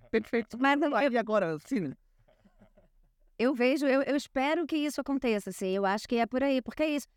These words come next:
Speaker 2: A gente vai conseguir ainda se expressar criativamente, até muito mais, né, de uma forma muito mais, mais incrível, mais aberta e sem limites,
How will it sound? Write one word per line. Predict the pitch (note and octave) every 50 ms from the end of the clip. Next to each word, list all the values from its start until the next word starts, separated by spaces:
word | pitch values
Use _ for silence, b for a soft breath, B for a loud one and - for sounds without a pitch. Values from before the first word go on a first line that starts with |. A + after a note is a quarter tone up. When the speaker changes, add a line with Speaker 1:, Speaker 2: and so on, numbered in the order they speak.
| _ _ -
Speaker 2:
A | G#3
gente | G#3+ B3 A3+
vai | G#3+ B3 B3
conseguir | - B3+ A#3+ - C4+ A#3+ G3 G#3+ A#3 A#3 A#3
ainda | A3+ A3+ A3+ A#3+ B3+ A#3+ G3+ G3+ F#3+ F3 - _ _ _
se | - - B3+
expressar | B3+ - - B3+ A#3 A#3 A3 - - A3+ G3+ B3
criativamente, | - - C4 B3+ - A#3 G#3+ A3+ A3 G3+ G3 G3 G#3+ C#4 D4 - -
até | D4+ - G#3 - - C4 D4
muito | C#4 B3+ A#3+ A#3 C4 C#4+ C#4 - C4 A#3
mais, | G3 F#3+ F#3 F#3 G3 B3+ F#4+ D#4+
né, | B3 A3 A#3 A#3+ G#3
de | G#3+
uma | G3+ F#3+ F#3
forma | - G3+ G3+ G#3 G#3 G3 F#3+
muito | F#3+ G3+ A3+ A#3 C4 A#3
mais, | G#3 G#3 G#3 G3+ G3+ G3 G3 F#3+
mais | G3 F#3 G3 G#3 G3
incrível, | G#3 F3+ - - G3 A3+ A#3 A3 G#3+ G3
mais | F#3+ F#3 F#3+ F#3+ F#3+
aberta | F#3+ F3 E3 F3 F3 G3 A3 - - G#3
e | G3
sem | - G#3+ G3 G3
limites, | G3 G3 F#3 F#3+ A3 C4 - D#4+ D#4